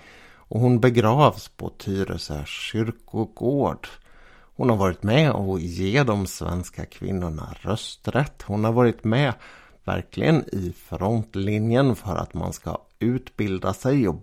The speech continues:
bilda sig på olika sätt och vis. Och hon har dessutom hjälpt till med privata pengar att se till att det här fungerar så bra det kan i ett litet samhälle som Huskvarna stad var.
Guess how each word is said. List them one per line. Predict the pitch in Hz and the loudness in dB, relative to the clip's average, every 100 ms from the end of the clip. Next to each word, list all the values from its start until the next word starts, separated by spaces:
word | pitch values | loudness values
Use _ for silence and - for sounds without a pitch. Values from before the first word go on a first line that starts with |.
| _ - | _ -4
bilda | 101 87 101 92 | -4 -2 -2 -4
sig | - 135 | -4 -6
på | 131 107 | -2 -2
olika | 113 101 110 | -2 -2 -4
sätt | 113 110 110 | -4 -4 -4
och | 110 | 0
vis. | 127 147 - _ - - - - _ | 0 -2 -12 _ -20 -20 -20 -20 _
Och | - 170 | -2 0
hon | 240 | 0
har | 185 | 0
dessutom | 131 - 135 135 95 95 - | 0 2 0 0 -4 -4 -4
hjälpt | 95 110 117 - | -2 0 -2 -6
till | - 165 123 - | -6 -2 -2 -4
med | 82 90 87 - | -4 -2 -4 -6
privata | 113 104 107 - 110 | -4 -2 -2 -4 -4
pengar | 127 104 107 135 | 0 2 2 2
att | 104 92 | 2 -2
se | - 127 | -6 -4
till | 151 156 107 - - - | -2 0 -2 -6 -20 -10
att | - 113 | -6 -2
det | |
här | 98 90 | -2 -4
fungerar | - 104 101 101 110 | -4 -2 0 0 -2
så | - | -2
bra | 120 101 95 | -2 -2 -2
det | 104 - - | -4 -8 -14
kan | - - 160 143 85 | -20 -6 -2 -2 -2
i | 90 | -4
ett | 95 | -6
litet | 95 95 - - | -6 -8 -10 -14
samhälle | - 101 101 82 87 92 | -4 -2 -2 -2 -4 -4
som | 107 - 78 - | -4 -8 -12 -6
Huskvarna | 95 95 - - 85 87 90 | -4 -4 -8 -10 -6 -4 -4
stad | 92 - 92 90 95 | -6 -8 -4 -4 -6
var. | 98 104 135 113 | -2 2 2 0